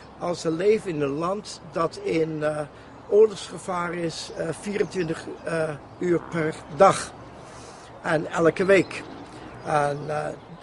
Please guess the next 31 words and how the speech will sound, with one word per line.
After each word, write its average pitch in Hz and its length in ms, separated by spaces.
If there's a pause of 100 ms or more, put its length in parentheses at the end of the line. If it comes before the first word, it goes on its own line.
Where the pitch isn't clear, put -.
(100)
enorme 180 440
dreigingen 175 560
die 147 180
hier 127 160
zijn. 113 260 (760)
En 170 260
wij 202 180
willen 196 240
graag, 185 480 (320)
eh, 180 180
de 180 100
voorgangers 175 600
bemoedigen. 113 560 (580)
En 160 320
dat, 160 400
eh, 160 180 (420)
dan 170 140
merken 196 380
wij, 170 300 (420)
eh, 165 240 (160)
in 190 160
hun 202 120
verhalen 185 640 (420)
hoe, 175 380
ehm, 170 180 (500)
ja, 202 160
dat 180 160
ze - 160
ondanks 254 440
alle 202 240
druk 165 440